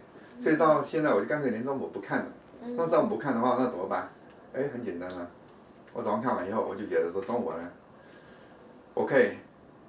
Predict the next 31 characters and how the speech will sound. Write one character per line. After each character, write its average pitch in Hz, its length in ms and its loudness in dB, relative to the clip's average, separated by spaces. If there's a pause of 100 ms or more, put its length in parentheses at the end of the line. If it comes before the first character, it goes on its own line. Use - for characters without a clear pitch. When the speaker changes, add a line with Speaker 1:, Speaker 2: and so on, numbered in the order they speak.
(200)
Speaker 1:
啊， 101 300 -2
去 - 200 -8
自 131 160 -4
己 90 280 -4
买 90 140 -10
个 92 60 -10
喜 98 160 -10
欢 101 220 -4
吃 98 200 -10
的， 92 80 -6
吃 - 180 -8
的 98 60 2
东 92 200 -8
西， 87 260 -10 (540)
啊， 95 100 -8
自 - 160 -8
己 - 60 -4
来 - 100 -4
煮。 - 60 -2
Speaker 2:
下 - 80 -6
午 - 100 -10
茶。 - 180 -14 (640)
Speaker 1:
自 135 120 -6
己， 104 80 -2 (140)
自 117 100 -4
己 98 60 0
来 90 140 -4
煮。 85 160 -10
Speaker 2:
哦。 69 60 -12 (600)
放 202 200 -8
松 190 140 -14